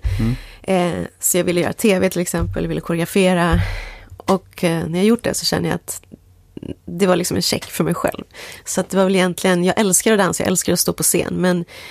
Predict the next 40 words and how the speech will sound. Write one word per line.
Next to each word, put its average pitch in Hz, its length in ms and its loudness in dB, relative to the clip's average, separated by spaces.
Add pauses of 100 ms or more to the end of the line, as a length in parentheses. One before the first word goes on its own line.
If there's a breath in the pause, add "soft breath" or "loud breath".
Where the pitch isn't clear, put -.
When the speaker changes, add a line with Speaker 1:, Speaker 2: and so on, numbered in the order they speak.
(160 loud breath)
Speaker 2:
jag 185 120 -2
skulle - 180 0
inte 180 120 -2
kunna 175 180 -2
leva 170 400 0
enbart 165 520 -2
på - 140 -6
det. - 260 -4
Att 175 160 -4
ha, 160 380 -2 (280 soft breath)
jag 185 120 -4
tycker 190 220 0
det 175 60 2
är 165 40 2
ändå 175 180 -2
så 170 100 0
här 160 80 -2
ganska 170 280 -2
otryggt 170 440 -4
att 160 60 -2
vara 160 280 0 (340 loud breath)
egenföretagare, 160 1000 0 (120)
men 170 140 -4
nu 170 120 4
ändå 165 180 0
en 175 260 -2
tillvaro 160 320 -4
som 170 140 -4
fungerar 180 400 0
och 151 60 0
att 156 60 -6
det - 60 -6
är - 40 -6
ett 165 60 -8
bra 196 240 2
liv. - 280 -6 (200 loud breath)
Speaker 1:
Mm. 110 180 0 (260 loud breath)
Speaker 2:
Men 180 160 0
att 180 200 0
ha 175 380 0